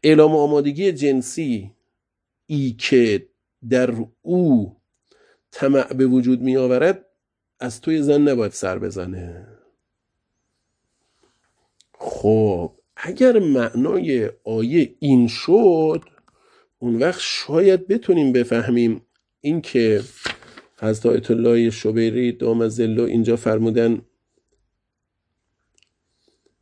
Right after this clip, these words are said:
تعلیل فیطمع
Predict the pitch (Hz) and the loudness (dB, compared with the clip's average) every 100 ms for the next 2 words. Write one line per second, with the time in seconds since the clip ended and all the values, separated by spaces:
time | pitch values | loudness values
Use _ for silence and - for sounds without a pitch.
0 | _ _ _ _ _ _ _ _ _ _ | _ _ _ _ _ _ _ _ _ _
1 | _ _ _ _ _ _ _ _ _ _ | _ _ _ _ _ _ _ _ _ _
2 | _ _ - - 113 - 117 113 143 170 | _ _ -10 -4 -4 -2 -2 0 0 0
3 | 151 127 120 120 113 110 101 - - 113 | -2 -2 2 2 2 0 -2 -6 -6 -2
4 | 110 110 - 117 139 | -2 -4 -6 0 2